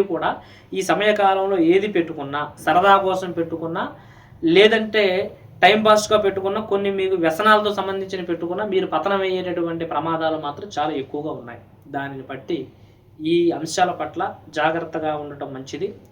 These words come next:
తర్వాత మీకు మొదట్లో చెప్పినట్టుగా పదో తారీఖు గురువారం నుంచి ఇరవై నాలుగవ తారీఖు అమావాస్య వరకు తగు జాగ్రత్తలు ఏమిటంటే,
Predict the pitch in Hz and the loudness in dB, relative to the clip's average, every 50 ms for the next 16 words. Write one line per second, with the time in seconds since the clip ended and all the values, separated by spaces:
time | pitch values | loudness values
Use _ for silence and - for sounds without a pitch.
0 | - _ - - - _ _ _ _ _ _ _ _ - 143 156 170 180 185 - | -20 _ -20 -20 -20 _ _ _ _ _ _ _ _ 0 2 4 6 6 6 6
1 | - - 214 214 170 170 165 165 160 156 147 143 170 170 185 196 170 - 165 165 | 4 4 0 0 0 0 0 -2 -2 -2 -4 -4 -4 -4 -4 -6 -6 -6 -6 -4
2 | 175 165 160 160 165 190 - - 151 156 175 185 180 180 185 180 180 175 175 165 | -4 -4 -4 -2 -4 -4 -4 -4 -2 -2 0 0 0 2 2 2 2 2 -2 -6
3 | 156 175 170 160 165 165 160 160 160 156 151 147 147 147 - 196 160 151 156 165 | -6 -4 -2 0 0 0 0 -2 -4 -6 -10 -12 -10 -8 -6 -6 -4 -2 -2 -2
4 | 170 170 165 165 165 160 160 156 156 151 147 147 143 139 135 - - 185 202 202 | -2 -2 -2 -2 -2 -4 -6 -6 -4 -4 -4 -4 -4 -6 -8 -8 -8 -8 -8 -10
5 | - - - 139 151 170 175 170 165 160 156 - 160 151 151 160 170 175 - 160 | -12 -14 -10 -4 -2 -2 0 0 0 -2 -4 -4 -8 -8 -6 -8 -8 -8 -8 -8
6 | 143 139 135 139 139 135 151 175 185 185 - 180 175 156 143 139 139 131 123 127 | -6 -6 -6 -6 -2 0 2 2 0 0 -4 -4 -4 -4 -6 -8 -10 -14 -16 -14
7 | 131 - | -14 -14